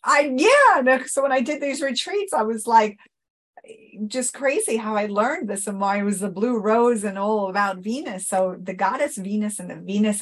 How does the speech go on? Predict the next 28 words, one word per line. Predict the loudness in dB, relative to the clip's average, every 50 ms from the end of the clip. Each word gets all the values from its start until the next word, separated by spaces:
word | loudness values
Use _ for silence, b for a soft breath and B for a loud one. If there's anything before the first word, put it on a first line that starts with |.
| -6
energy | -8 -8 -6 -6 -6 -8 -8 -6 -6 -6 -4 -6 -6 -6
is | -6 -6 -4 -2 -2
so | 0 2 4 6 6 4 4
present. | 2 0 2 2 2 2 0 -2 -4 -4 -4
So | -4 -2 -2 -4 -4 B B B B B B
you | 0 2 4 6
are | 6 4 4 2
definitely | 0 2 4 6 6 6 4 4 4 4 4 2
gonna | 0 -2 -4 -4 -8
tap | -10 -8 -4 -2 -2 -2 -2 -2
into | 0 2 2 2 2 0 -2 -6 -6 -4 -2
that | -2 -2 -2 -4 -4
source | -4 -2 0 2 2 2 0 -2 -6 -6 -4 -4 -4 -4 B B B B B B B
with | -2 0 0 0 0 -2 -8 _ -20 -14 -6
what | -4 -2 2 4 2 2 2
you | 0 -2 -2 -2
do | 0 2 4 4 4 2
to | 0 -2
share | -2 0 0 0 0 0 -2 -2
that | -2 0 0 2 2
out | 2 2 2 0 -2 -8 -14 b b b b b b
and | -10 -10 -6
all | -2 0 2 4 4
of | 4 2 2
those | 2 0 0 -2 -6
creative | -10 -10 -10 -8 -6 -4 -2 -2 0 0
energies. | 0 0 0 -2 -4 -6 -10 -12 -10 -6 -4 -2
So | 0 2 4 4 4 4 2 0